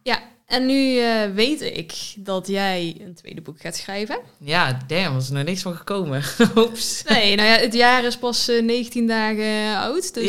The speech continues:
Speaker 2: Ja,
Speaker 1: eh,
Speaker 2: ja,
Speaker 1: we hebben
Speaker 2: ja.
Speaker 1: er nog genoeg, eh, te gaan. Maar wat komt daarin?
Speaker 2: Ja, ehm, daar heb ik natuurlijk al heel lang over zitten, eh, denken van, ja, het is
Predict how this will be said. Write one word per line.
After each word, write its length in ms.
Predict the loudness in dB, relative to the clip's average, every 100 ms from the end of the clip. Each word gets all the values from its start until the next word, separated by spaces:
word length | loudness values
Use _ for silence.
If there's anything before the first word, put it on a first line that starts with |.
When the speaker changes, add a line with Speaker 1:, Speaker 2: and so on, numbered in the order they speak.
| 0 0
Speaker 2:
Ja, 20 |
Speaker 1:
eh, 80 | -2
Speaker 2:
ja, 80 | -2
Speaker 1:
we 160 | -4 -4
hebben 100 | -4
Speaker 2:
ja. 60 | -4
Speaker 1:
er 60 |
nog 140 | -4 -2
genoeg, 220 | 0 0
eh, 280 | -2 -6 -6
te 140 | -6
gaan. 280 | -6 -6 -6 -10 -16 -12
Maar 340 | -4 0 2 0
wat 260 | -4 -6 -12
komt 180 | -8
daarin? 420 | -4 -2 -2 -2 -6 -18 _ _ _ -20 -12
Speaker 2:
Ja, 240 | -6 -6 -8 -20 _ -8
ehm, 520 | -4 -4 -6 -8 -10 -14 _ _ _ _
daar 260 | -10 -6
heb 160 | -6 -6
ik 80 | -8
natuurlijk 300 | -10 -8 -4
al 60 |
heel 180 | -2 -2
lang 200 | -2 -4
over 240 | -6 -6 -4
zitten, 720 | -4 -6 -8 -8 -10 -14 -16 _ _ _ _ _
eh, 140 | -18 -16 -16 -16 -18 _
denken 600 | -20 -8 -4 -4 -6 -12
van, 340 | -12 -10 -8 -8
ja, 220 | -8 -10 -14 _ _ _ _ _ _ _ _ _ _ _ _
het 120 | _ -20
is 140 | -20